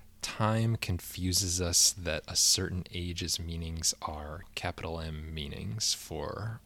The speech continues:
all of time, uh, which is somewhat of a Marxist point, right? He does a great job of saying, "Cut five hundred years later, what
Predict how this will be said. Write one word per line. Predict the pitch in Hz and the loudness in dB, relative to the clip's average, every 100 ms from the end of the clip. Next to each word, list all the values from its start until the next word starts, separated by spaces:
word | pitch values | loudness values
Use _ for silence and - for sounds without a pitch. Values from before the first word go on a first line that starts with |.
| - | -6
all | 87 82 85 | -4 -2 -4
of | 92 - | -6 -4
time, | 104 98 98 110 - - - - - - | -2 -2 -2 -4 -8 -16 -18 -18 -10 -4
uh, | 92 82 | -4 -4
which | 80 - | -4 -4
is | - | 2
somewhat | - 117 98 | 2 4 0
of | 87 | -2
a | |
Marxist | 85 82 - - - | -4 -6 -4 -2 -2
point, | - 85 - | -2 -6 -4
right? | 87 87 - - - - - - | -4 -6 -10 -18 -20 -20 -20 -10
He | - - 101 92 87 80 - - | -8 -4 -2 -2 -2 -6 -12 -8
does | 110 104 | 0 0
a | 95 | 0
great | - 92 90 | -2 -2 -2
job | - 82 85 | 0 -2 -2
of | 82 87 - - - - | -6 -8 -14 -16 -10 0
saying, | - 90 85 78 90 - - - - - - - - - | 2 2 0 -4 -6 -12 -20 -20 -18 -18 -20 -20 -20 -8
"Cut | - - 175 - - - - - | -2 2 2 0 -12 -18 -20 -20
five | - - - 98 101 | -16 -2 4 6 6
hundred | 104 101 98 | 2 0 0
years | 98 95 | 2 2
later, | 95 95 95 98 101 | 2 0 0 -2 -6
what | 101 87 92 104 | -8 -2 0 0